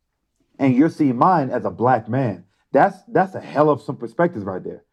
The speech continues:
That, that brings a lot to the table. So now I see, like, okay, cool, calm down, analyze more, you know, think about certain, um, consequences that could happen. And I hope that you see, like,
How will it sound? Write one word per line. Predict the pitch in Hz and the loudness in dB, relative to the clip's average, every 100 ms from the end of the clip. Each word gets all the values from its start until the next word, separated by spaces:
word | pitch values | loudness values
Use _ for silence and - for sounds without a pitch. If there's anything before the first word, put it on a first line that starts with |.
| _ _ _ _ _ _ _ _ - | _ _ _ _ _ _ _ _ -2
That, | 151 120 90 | 0 0 0
that | 147 120 | 0 2
brings | 151 139 | 0 2
a | |
lot | 104 107 139 - | 4 4 4 2
to | - | -4
the | 127 | -4
table. | 143 165 127 131 - _ _ _ | 0 0 2 -2 -4 _ _ _
So | 131 | -4
now | 107 139 165 | 0 2 2
I | 127 | 0
see, | 123 127 | -2 0
like, | 107 | 0
okay, | 92 117 98 92 | 0 -2 -4 -4
cool, | 123 107 87 - _ _ _ _ | -2 -2 -2 -10 _ _ _ _
calm | - 101 95 | 0 0 2
down, | 87 80 85 _ _ _ | -2 -4 -8 _ _ _
analyze | - 113 104 98 92 85 | -2 2 4 4 2 -2
more, | 85 87 95 _ _ _ _ _ _ - | -4 -6 -6 _ _ _ _ _ _ -4
you | 104 101 | 0 2
know, | 104 123 120 _ | 2 0 -4 _
think | - 110 | 2 2
about | 107 101 95 87 | 2 2 2 0
certain, | 113 95 87 - | 0 0 -2 -2
um, | 101 95 87 | 0 0 -4
consequences | - 110 98 - 101 101 | -2 -2 0 -2 -2 0
that | 95 | 0
could | 92 | 0
happen. | 95 95 110 - _ _ _ _ _ _ _ | -2 -2 -8 -10 _ _ _ _ _ _ _
And | 131 | 2
I | 123 143 | 4 4
hope | 143 139 | 4 2
that | 120 110 | 0 0
you | 180 | -2
see, | 180 135 | -2 0
like, | 117 107 107 | 2 0 -2